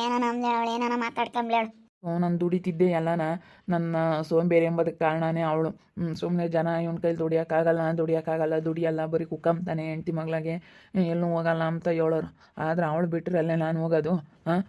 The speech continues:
Speaker 2: ಅವಳು ಈಚೆಗಾಗಿ ನಾನು ಕುಕ್ಕಂತಿದ್ದೆ. ನನಗೆ ಕುತ್ಕೊಂಡಿರೋಕೆ ಇಷ್ಟ ಇರ್ತಿರ್ಲಿಲ್ಲ ನಾಗಿಣೆ. ನನಗೆ ಕೆಲ್ಸಕ್ಕೆ ಹೋಗ್ಬೇಕು ಅಂಬೋದೇ ಆಸೆ ಇದ್ದಿದ್ದು.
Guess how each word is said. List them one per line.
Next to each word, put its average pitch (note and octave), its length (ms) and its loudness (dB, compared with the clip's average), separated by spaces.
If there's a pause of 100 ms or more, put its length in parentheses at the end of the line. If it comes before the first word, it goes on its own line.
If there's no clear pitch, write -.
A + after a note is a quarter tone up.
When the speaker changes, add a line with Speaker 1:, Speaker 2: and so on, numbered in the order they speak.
(100)
Speaker 2:
ಅವಳು D#3+ 240 0
ಈಚೆಗಾಗಿ E3+ 320 -2
ನಾನು E3 200 -2
ಕುಕ್ಕಂತಿದ್ದೆ. D#3+ 480 -4
ನನಗೆ D#3+ 480 -4
ಕುತ್ಕೊಂಡಿರೋಕೆ E3+ 600 -2
ಇಷ್ಟ D3+ 160 -8
ಇರ್ತಿರ್ಲಿಲ್ಲ D#3+ 760 0
ನಾಗಿಣೆ. D3+ 400 -4 (260)
ನನಗೆ D#3+ 200 -4
ಕೆಲ್ಸಕ್ಕೆ D#3+ 360 0
ಹೋಗ್ಬೇಕು D#3+ 320 -2
ಅಂಬೋದೇ E3 220 -2
ಆಸೆ D#3+ 280 -4
ಇದ್ದಿದ್ದು. D#3+ 300 -4